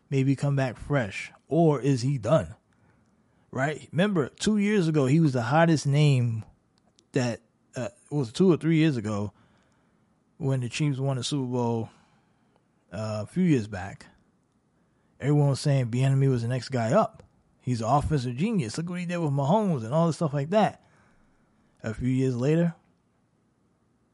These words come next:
he's out of a job. So what is going, this is, this is why it's so important in the N F L.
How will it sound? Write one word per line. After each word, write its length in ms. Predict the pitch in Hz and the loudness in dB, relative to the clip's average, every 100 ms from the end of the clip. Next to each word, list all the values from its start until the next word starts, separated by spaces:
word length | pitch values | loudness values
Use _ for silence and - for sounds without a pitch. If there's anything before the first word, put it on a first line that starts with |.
| _ _ _ - | _ _ _ -14
he's 120 | 98 | -10
out 140 | 98 | -8
of 80 | 92 | -10
a 40 | 87 | -8
job. 460 | 107 107 80 85 - _ _ _ _ _ _ _ _ _ _ | -6 -6 -8 -16 -20 _ _ _ _ _ _ _ _ _ _
So 380 | - 175 165 143 - _ _ _ _ _ _ _ _ - - | -2 4 4 4 -2 _ _ _ _ _ _ _ _ -20 -12
what 480 | 110 120 208 240 - _ _ _ _ - | -4 4 4 4 -4 _ _ _ _ -4
is 160 | 160 151 | -2 2
going, 300 | 165 165 151 117 | 2 2 -2 -10
this 240 | 151 180 214 | -4 -2 -2
is, 140 | 160 | -2
this 240 | 143 185 226 | -2 -2 0
is 80 | |
why 220 | 202 202 180 | 2 4 2
it's 100 | - | 2
so 180 | 180 | 0
important 360 | 175 160 208 151 | 0 0 0 0
in 80 | 147 | 0
the 60 | |
N 80 | 135 | -2
F 180 | 127 - | -4 -4
L. 320 | 190 113 - | -2 -2 -4